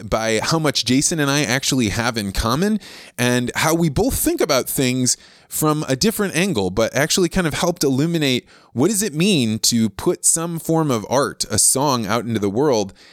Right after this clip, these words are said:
and let other people write themselves into it. So you may be thinking, "What do I have in common with the singer-songwriter that I've never heard of?" But Jason has a profoundly interesting outlook on life, and I think a lot of it came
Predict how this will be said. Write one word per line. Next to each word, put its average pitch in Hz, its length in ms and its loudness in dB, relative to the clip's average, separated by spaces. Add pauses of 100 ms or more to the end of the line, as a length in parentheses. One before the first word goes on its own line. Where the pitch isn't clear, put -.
and 123 180 0
let 139 220 0
other 156 260 2
people 160 380 0
write 120 300 0
themselves 113 580 0
into 107 380 0
it. - 180 -4 (260)
So 120 440 2
you 123 200 0
may 170 200 2
be 202 140 2
thinking, 170 380 0
"What 156 120 2
do 185 100 2
I 160 180 0
have 151 380 0
in 120 180 -2
common 156 340 0
with 123 120 -2
the 117 80 0
singer-songwriter 147 880 2
that 113 140 0
I've 110 120 0
never 110 260 0
heard 180 200 0
of?" 156 220 2 (340)
But 127 240 0
Jason 190 640 2 (400)
has 147 520 2
a 110 200 2
profoundly 151 1040 0
interesting 123 540 -2
outlook 113 400 -2
on 98 200 0
life, 98 320 0
and 104 140 -2
I 101 60 0
think 120 220 -4
a 113 60 -2
lot 131 200 2
of 139 80 -4
it - 160 -4
came 127 380 0